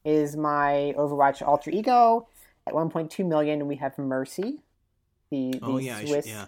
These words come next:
Speaker 2: yeah.
Speaker 1: Swiss doctor.
Speaker 2: Yeah.
Speaker 1: Um, mm-hmm. At number seven, right after her, at nine hundred ninety-two thousand searches, is Widowmaker. She's the blue-skinned sniper.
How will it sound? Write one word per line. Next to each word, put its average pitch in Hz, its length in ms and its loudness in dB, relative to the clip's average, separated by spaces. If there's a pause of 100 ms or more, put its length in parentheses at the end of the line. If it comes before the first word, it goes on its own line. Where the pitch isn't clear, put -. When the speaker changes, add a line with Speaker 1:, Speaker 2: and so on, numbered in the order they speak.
Speaker 2:
yeah. 107 120 -16
Speaker 1:
Swiss 147 200 -4
doctor. 214 560 2 (680)
Speaker 2:
Yeah. 147 220 2
Speaker 1:
Um, 135 260 -4 (600)
mm-hmm. 220 440 -10
At 160 80 0
number 160 180 -2
seven, 262 500 0
right 170 140 4
after 170 260 2
her, 160 480 0 (600)
at 147 280 4
nine 156 380 -2
hundred 180 320 -2
ninety-two 160 540 -4
thousand 143 680 0
searches, 190 680 -8
is 139 280 -4
Widowmaker. 170 720 -2 (400)
She's 135 200 -6
the 131 120 -4
blue-skinned 131 760 -6 (320)
sniper. 143 380 -6